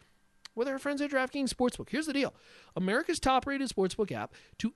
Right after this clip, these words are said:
add to the excitement of week seven, DraftKings Sportsbook bringing back that cannot-miss offer. And here's the deal. If you haven't tried DraftKings Sportsbook yet, head to the App Store now because you don't wanna miss this. DraftKings Sportsbook is giving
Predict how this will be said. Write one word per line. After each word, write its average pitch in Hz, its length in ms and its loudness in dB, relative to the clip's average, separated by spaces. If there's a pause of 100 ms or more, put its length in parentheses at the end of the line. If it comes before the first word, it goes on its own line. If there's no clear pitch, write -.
add 240 200 2
to 349 40 4
the 359 160 6
excitement 277 400 8
of 262 60 4
week 254 160 4
seven, 156 260 2
DraftKings 202 460 0
Sportsbook 196 420 4
bringing 220 260 2
back 175 220 -2
that 120 220 -4
cannot-miss 202 840 2
offer. 165 440 0
And 110 80 -8
here's 185 180 -2
the 190 80 -2
deal. 175 180 2
If 98 120 -10
you 101 80 -6
haven't 175 240 -2
tried 214 180 2
DraftKings 196 380 2
Sportsbook 180 400 -2
yet, 139 240 -6 (320)
head 214 340 -2
to 262 80 -2
the 254 180 -2
App 190 220 0
Store 214 300 -2
now 202 480 2
because 127 320 -10
you 156 60 -8
don't 180 340 -2
wanna 226 180 2
miss 214 260 6
this. - 240 -12 (460)
DraftKings 208 500 0
Sportsbook 196 460 4
is 180 80 0
giving 180 280 2